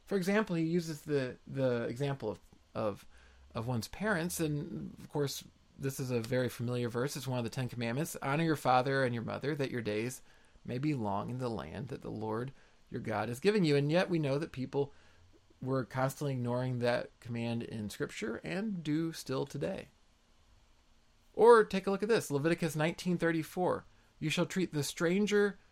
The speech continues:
who sojourns with you as the native among you, and you shall love him as yourself, for you were strangers in the land of Egypt. I am the Lord your God."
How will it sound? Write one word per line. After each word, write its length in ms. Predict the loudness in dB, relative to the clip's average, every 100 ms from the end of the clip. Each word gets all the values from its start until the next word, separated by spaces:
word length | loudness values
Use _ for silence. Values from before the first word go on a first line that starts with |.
| -6
who 140 | -4
sojourns 760 | 0 2 2 2 0 0 -2 -4
with 240 | -6 -6
you 120 | -6
as 140 | -6 -4
the 100 | -4
native 380 | -2 0 0
among 360 | 0 -4 -6 -10
you, 120 | -14 -16 -20 _ -4
and 100 | 0
you 100 | 2
shall 220 | 4 2
love 300 | 6 6 6
him 140 | -2
as 360 | 0 2 2 2
yourself, 500 | 0 0 2 2 2
for 200 | -2 -4
you 320 | -2 -2 -2
were 220 | 0 0
strangers 600 | 0 0 2 2 2 -2
in 80 | -2
the 80 | -2
land 280 | 0 -2 -2
of 120 | -2
Egypt. 440 | -4 -4 -6 -8 -20 -20 _ _ _ -10
I 120 | -6
am 140 | -4 -2
the 60 |
Lord 300 | -2 -4 -4
your 80 | -2
God." 400 | 0 0 0